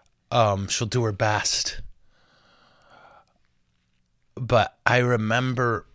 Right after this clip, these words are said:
<clears throat> how many people, like, when I was a smoker, would say, "Well, you just need to quit." Okay, thanks. That's super helpful.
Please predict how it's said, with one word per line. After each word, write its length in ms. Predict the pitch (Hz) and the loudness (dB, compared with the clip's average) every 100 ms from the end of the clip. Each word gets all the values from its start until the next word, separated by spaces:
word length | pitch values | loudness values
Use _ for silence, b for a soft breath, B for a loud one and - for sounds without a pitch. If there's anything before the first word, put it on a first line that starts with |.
| 190 | 6
<clears throat> 220 | 220 143 | 8 6
how 160 | - 127 | 4 0
many 200 | 135 123 | 2 0
people, 300 | 110 120 113 | -2 -4 0
like, 160 | 110 113 | -2 0
when 80 | |
I 60 | 104 | -4
was 160 | 107 98 | -4 -6
a 40 | |
smoker, 480 | - 104 87 - - _ _ _ - | -8 -8 -10 -12 -18 _ _ _ -10
would 100 | 110 | -4
say, 200 | 123 92 | -4 0
"Well, 100 | 123 | 2
you 60 | 156 | 4
just 200 | 165 123 | 4 0
need 120 | 98 | -2
to 60 | |
quit." 340 | 98 - 92 - _ _ _ _ _ _ _ _ _ _ _ - - - - 120 | -4 -4 -4 -6 _ _ _ _ _ _ _ _ _ _ _ -20 -20 -20 -10 -6
Okay, 260 | 101 - | -6 -8
thanks. 480 | 87 - - - - - - - - | -8 -6 -6 -6 -6 -10 -18 -6 -2
That's 280 | 98 - | -2 -2
super 760 | - - - - - - 147 107 | -6 -4 -2 0 2 4 2 0
helpful. 400 | 95 - - - | -4 -8 -10 -16